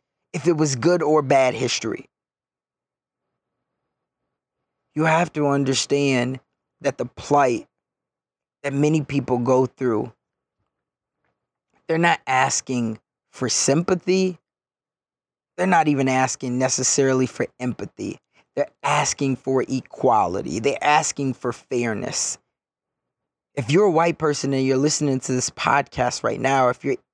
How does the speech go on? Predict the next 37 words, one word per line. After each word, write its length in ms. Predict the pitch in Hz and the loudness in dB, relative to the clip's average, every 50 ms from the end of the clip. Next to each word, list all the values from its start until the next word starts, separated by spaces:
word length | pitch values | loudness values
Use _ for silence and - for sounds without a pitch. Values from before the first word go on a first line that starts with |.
| _ _ | _ _
if 140 | 165 156 143 | -10 -8 -2
you're 160 | 147 156 156 | 0 0 0
just 380 | 147 147 135 131 - 175 - - | 0 -2 -4 -2 -2 0 2 2
someone 360 | - 175 175 165 160 151 151 | 2 2 2 2 2 2 2
that's 240 | 143 139 127 - - | 2 0 0 0 -2
not 380 | 143 135 131 123 123 139 - _ | -4 -2 0 0 0 0 -4 _
of 200 | - 127 127 - | -6 -6 -6 -6
color, 480 | - - - - 80 69 67 - - - _ _ _ _ _ _ _ _ _ _ _ _ - - _ _ | -6 -4 -2 -2 0 0 -2 -2 -2 -4 _ _ _ _ _ _ _ _ _ _ _ _ -20 -20 _ _
think 340 | - - 190 190 185 165 - | -2 0 2 2 2 2 0
about 480 | 143 131 131 131 127 123 120 - - - _ _ _ _ _ _ _ _ _ _ - | 2 2 2 4 2 2 0 -4 -8 -18 _ _ _ _ _ _ _ _ _ _ -14
if 140 | 151 117 135 | -10 -4 -2
you 160 | 143 170 185 | 0 2 2
had 260 | 190 180 160 156 147 | 2 2 2 2 2
to 80 | 151 135 | 0 0
lay 180 | 135 131 127 | 2 0 0
face 520 | 127 - - _ - 160 180 185 165 - - | -2 -6 -8 _ -2 -2 0 0 -2 -2 -2
down 340 | - 147 143 139 139 135 127 - | 0 0 2 2 0 0 -2 -2
on 240 | - 135 139 151 160 | 0 0 0 2 2
the 80 | 156 147 | 0 0
ground 540 | 135 127 131 117 113 110 101 101 - 131 - _ _ _ _ _ _ _ _ _ _ _ _ _ _ | 0 0 2 2 2 0 0 -2 -4 -8 -12 _ _ _ _ _ _ _ _ _ _ _ _ _ _
where 120 | 147 160 | -4 -2
you 200 | 156 147 175 170 | 2 2 2 2
did 180 | 139 131 143 127 | 4 2 2 2
nothing 640 | 123 127 135 143 143 143 170 175 - 208 202 180 | 2 2 2 2 2 2 2 0 -2 -2 0 0
wrong, 340 | 151 135 127 120 127 131 131 | 2 2 2 2 2 2 2
where 120 | 127 135 | 2 2
you 140 | 131 135 135 131 | 2 2 2 2
were 120 | 139 - - - | 2 0 0 -2
unarmed, 680 | 170 185 214 208 - 156 139 123 113 113 117 127 120 - - - - - - | -2 0 -2 0 0 2 2 2 2 0 0 -2 -4 -6 -12 -18 -14 -6 -2
and 80 | 160 | 2
you 120 | 165 151 139 | 2 2 2
had 280 | - - 156 180 190 | 2 2 2 2 2
someone 500 | - - 190 165 156 143 139 139 139 135 - - - - - | 0 0 -2 0 0 0 0 0 -2 -4 -6 -10 -16 -10 -6
that 120 | - - | -4 -2
had 200 | - - 156 151 | 0 0 2 2
their 160 | 139 143 135 | 2 0 2
knee 580 | 131 143 151 156 160 180 208 220 214 196 175 | 2 2 2 4 4 4 4 4 4 4 2